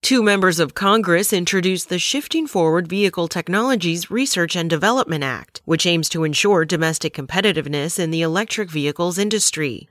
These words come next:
The bill, sponsored by Michigan Democratic Representatives Haley Stevens and Debbie Dingell, gained endorsements from American trucking associations and others.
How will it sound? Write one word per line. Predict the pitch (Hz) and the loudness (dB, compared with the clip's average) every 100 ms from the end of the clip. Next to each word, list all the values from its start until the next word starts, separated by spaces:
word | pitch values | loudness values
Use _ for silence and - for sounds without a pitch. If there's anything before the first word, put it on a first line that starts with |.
| - | 0
The | 220 | 2
bill, | 233 214 202 | 4 4 4
sponsored | 240 214 202 202 196 | 4 4 4 4 4
by | 175 170 | 4 2
Michigan | 175 202 185 165 | 4 2 4 4
Democratic | 160 180 208 180 180 170 - | 4 2 2 2 4 2 2
Representatives | 190 175 165 175 226 151 202 - | 2 2 4 4 4 2 0 -2
Haley | 185 160 156 151 | 2 2 2 0
Stevens | - 208 220 175 202 175 | -2 0 2 2 2 0
and | 147 139 | 0 0
Debbie | 190 202 151 | 0 0 0
Dingell, | 175 220 190 151 170 - 143 | 2 2 2 2 0 -6 2
gained | 220 302 311 | 2 2 0
endorsements | 285 165 143 - 160 185 - | 0 2 0 0 0 0 0
from | 208 208 | 0 2
American | 202 196 190 196 190 | 2 2 2 0 0
trucking | 233 254 202 | 0 2 0
associations | 156 165 147 165 143 131 165 165 | 2 0 0 0 0 0 -2 0
and | 180 185 | 2 2
others. | 214 196 123 - - | 2 2 -2 -4 -10